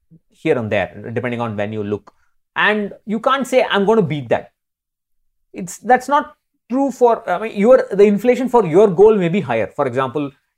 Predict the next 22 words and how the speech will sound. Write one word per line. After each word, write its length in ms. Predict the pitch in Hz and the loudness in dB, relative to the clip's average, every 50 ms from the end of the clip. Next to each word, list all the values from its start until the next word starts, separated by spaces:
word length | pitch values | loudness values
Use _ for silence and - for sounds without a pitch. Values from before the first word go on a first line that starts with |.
| _ - 127 | _ -4 -2
uh, 380 | 127 120 117 110 107 104 104 101 | 0 2 2 2 2 2 2 0
for 200 | - - 147 131 | 0 2 2 2
a 80 | 127 - | 2 0
ch-, 180 | - - - - | -4 -10 -12 -6
for 140 | - 151 | -4 -2
a 40 | 135 | -2
children's 420 | - - 151 139 139 139 131 117 113 | -2 -2 -4 -2 -2 -4 -4 -6 -6
goal, 400 | - 131 107 104 104 101 - 110 | -4 -4 -2 -2 -4 -6 -6 -6
for 180 | 120 123 117 - | -4 -4 -2 -2
education 520 | 139 117 127 120 123 117 - - 127 113 | -4 -4 -4 -4 -6 -6 -6 -8 -10 -6
goal, 160 | 110 107 110 | -4 -4 -4
may-, 260 | 123 147 143 147 143 - | -4 -4 -8 -8 -10 -14
it's 180 | 196 170 - | -18 -16 -10
much 180 | 220 214 233 226 | -8 -8 -8 -8
significantly 680 | - - 214 226 294 285 - 233 - 156 117 107 107 95 | -10 -12 -10 -8 -8 -8 -8 -10 -10 -10 -10 -10 -10 -10
higher. 240 | 90 87 82 82 - _ _ _ _ | -10 -10 -10 -12 -14 _ _ _ _
Even 220 | 165 165 175 190 151 | -8 -4 -4 -2 -2
retirement, 640 | 127 123 - 135 135 151 156 170 175 175 160 - | -2 -2 0 2 2 2 2 2 0 -4 -4 -4
considering 440 | - 139 131 117 135 123 131 135 131 | -6 -6 -4 -6 -6 -6 -6 -4 -4
lifestyle 440 | 127 127 120 120 120 - 147 131 117 | -2 -2 -2 -2 -4 -4 -4 -4 -4
expenses, 500 | 107 - - - 113 110 143 156 147 - | -4 -6 -10 -14 -12 -10 -10 -10 -10 -10
it, 140 | - 165 | -12 -10